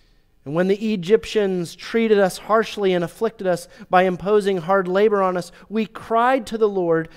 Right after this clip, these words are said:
the God of our ancestors. The Lord heard our voice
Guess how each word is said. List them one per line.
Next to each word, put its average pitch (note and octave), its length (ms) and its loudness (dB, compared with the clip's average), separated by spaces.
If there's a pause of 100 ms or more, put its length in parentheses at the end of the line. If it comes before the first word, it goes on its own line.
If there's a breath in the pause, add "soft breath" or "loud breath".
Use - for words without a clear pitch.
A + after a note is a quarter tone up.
the E3 140 -2
God G3+ 280 6
of G#3 100 4
our F#3+ 140 6
ancestors. F3+ 640 -4
The E3 100 -2
Lord F#3 320 -2 (220 loud breath)
heard B3 320 2
our G#3+ 220 6
voice E3 420 -4